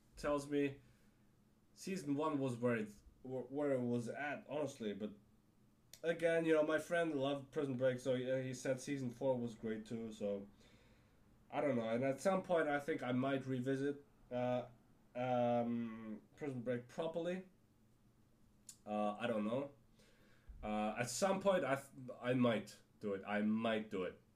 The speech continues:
Not a promise, I might do it. There's so many other shows for me to watch first. Um, so, yeah, like Sons of Anarchy,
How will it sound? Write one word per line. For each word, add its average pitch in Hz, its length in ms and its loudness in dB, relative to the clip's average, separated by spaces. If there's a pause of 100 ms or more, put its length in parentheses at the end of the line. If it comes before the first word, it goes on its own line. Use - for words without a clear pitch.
(500)
Not 113 220 4
a - 40 4
promise, 170 640 0
I 101 100 2
might 104 320 0
do 92 120 -4
it. 90 100 -4
There's 98 180 0
so 135 280 0
many 120 200 4
other 110 200 0
shows 107 280 -4
for - 80 -10
me 107 120 -2
to 104 120 -10
watch 110 360 -4 (360)
first. 165 300 0 (800)
Um, 120 640 0 (1600)
so, 123 580 0
yeah, 135 200 4
like 165 320 0
Sons 226 340 2
of 180 120 4
Anarchy, 175 580 0